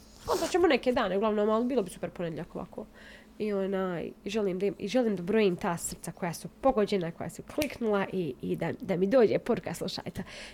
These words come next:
Jer šta sam ja poruka dobila, znači moj influence na Instagramu. Čovječe, po-, kaže, „Sinoć pripremila sve da se smaknem.” I pred kraj iskoči mi tvoj video i ja odustanem.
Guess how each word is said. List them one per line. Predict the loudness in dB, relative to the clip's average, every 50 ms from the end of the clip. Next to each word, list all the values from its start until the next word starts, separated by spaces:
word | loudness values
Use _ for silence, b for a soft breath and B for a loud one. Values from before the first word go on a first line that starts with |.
| B B
Jer | -6 -6 -6 -8 -12 -16 -12
šta | -8 -4 -4 -4
sam | -4 -4 -6 -4 -2
ja | 0 0 0 -2 -4 -6
poruka | -4 -4 -2 -2 -2 -4 -6 -8 -8 -8 -4
dobila, | -4 -2 -2 -2 -2
znači | -4 -4 -4 -4 -2
moj | 0 0 2 2
influence | 0 0 -2 -2 -4 -4 -4 -6
na | -4 -2
Instagramu. | -2 -2 -2 -4 -8 -10 -10 -10 -10 -10 -10 -12 -12 -14 B B B B B B B B -10
Čovječe, | -6 -2 -2 -2 -2 -2 -4 -4 -6 -6 B B B B B B B B B B B -20 -20 -20 -20 -16
po-, | -6 -4 -4 -4
kaže, | -2 -4 -6 -6 -6 -6
„Sinoć | -6 -6 -2 0 0 0 0 -4
pripremila | -10 -12 -4 0 0 2 2 0 -2
sve | -2 -2 -4 -2
da | -2 -2
se | -4 -4 -6 -6
smaknem.” | -6 -6 -10 -12 -10 -10 -10 -8 -8 -10 -12 -14 -20 -20 -20 -20 -20 -20 -20 -20 -20 -20 -20 -20 -20 -20 -20 -20 -20 -20 -20 -20 -20 _ -20 -16 -8
I | -8 -8 -8 -8 -14 -20 -20 -20 -20 -20 -20 -20 -20 -20 -20 -20 -20 -20 -20 -20 -20 -10
pred | 2 4 4 4 4
kraj | 0 -2 2 2 2
iskoči | 2 2 -2 -4 -8 -12 -10 -6 -8
mi | -8 -8
tvoj | -8 -8 -6 -6 -6
video | -4 -4 -6 -4 -4 -6 -8 -8 -10 -12
i | -10 -10
ja | -8 -8
odustanem. | -8 -8 -10 -12 -14 -16 -18 -20 -20